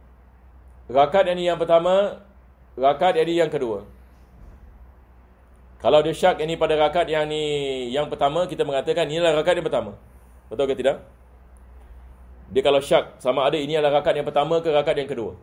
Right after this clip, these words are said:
Dia ambil rakaat yang pertama. Walau macam mana pun wajib dia melakukan rakaat yang pertama ini. Kalau dia syak pada rakaat yang kedua,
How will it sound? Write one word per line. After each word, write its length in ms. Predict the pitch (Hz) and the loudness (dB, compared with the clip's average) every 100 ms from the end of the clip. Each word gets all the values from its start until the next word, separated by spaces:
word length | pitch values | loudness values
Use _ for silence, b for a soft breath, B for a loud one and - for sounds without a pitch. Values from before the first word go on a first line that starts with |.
| - - _ - - - - - - - - | -20 -20 _ -20 -20 -20 -20 -20 -20 -20 -14
Dia 240 | 92 127 135 | 0 2 2
ambil 160 | 147 | 2
rakaat 260 | 127 143 143 | 2 2 0
yang 140 | 123 | -2
pertama. 240 | 123 98 85 - - - - - - - - - | -6 -6 -8 -16 -20 -20 -20 -20 -20 -20 -20 -2
Walau 240 | 107 165 190 | 4 6 6
macam 240 | 180 175 | 2 0
mana 180 | 180 190 | 0 0
pun 100 | 190 165 | 0 0
wajib 400 | 151 175 170 185 | 2 2 0 -2
dia 80 | 160 | -2
melakukan 640 | 156 143 165 170 165 - | -2 -2 -2 -2 -2 -6
rakaat 300 | - 127 151 | -6 -2 -2
yang 100 | 135 | -4
pertama 300 | 127 123 107 | -2 -4 -4
ini. 160 | 92 95 - - - - - - - - - - - - - - - - - | -10 -14 -20 -20 -20 -20 -20 -20 -20 -20 -20 -20 -20 -20 -20 -20 -20 -8 4
Kalau 180 | 151 - | 6 6
dia 80 | 208 | 4
syak 240 | 202 226 | 2 0
pada 160 | 185 196 | 0 0
rakaat 320 | 190 190 208 | 0 2 0
yang 100 | 185 | 0
kedua, 480 | 180 165 165 151 - | -2 0 0 0 -8